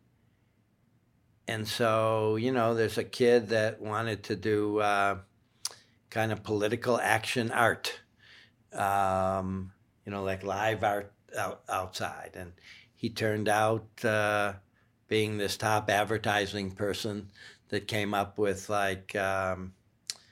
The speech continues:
what's it called? Uh, Buy Locally Saturdays. So he, that experience of allowing him to create and do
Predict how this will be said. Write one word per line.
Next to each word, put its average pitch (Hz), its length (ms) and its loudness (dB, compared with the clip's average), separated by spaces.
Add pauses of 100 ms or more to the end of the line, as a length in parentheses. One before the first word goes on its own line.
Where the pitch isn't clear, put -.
(360)
what's 95 220 -10
it 98 80 -12
called? 87 580 -6
Uh, 90 320 -8
Buy 107 220 0
Locally 104 580 -2
Saturdays. 92 720 -2
So 98 380 -2 (200)
he, 120 300 -4 (760)
that - 260 -2
experience 160 880 4
of 117 400 0 (240)
allowing 135 520 8
him 117 240 0
to 110 160 -8
create 120 760 2 (120)
and 110 240 -6
do 127 520 4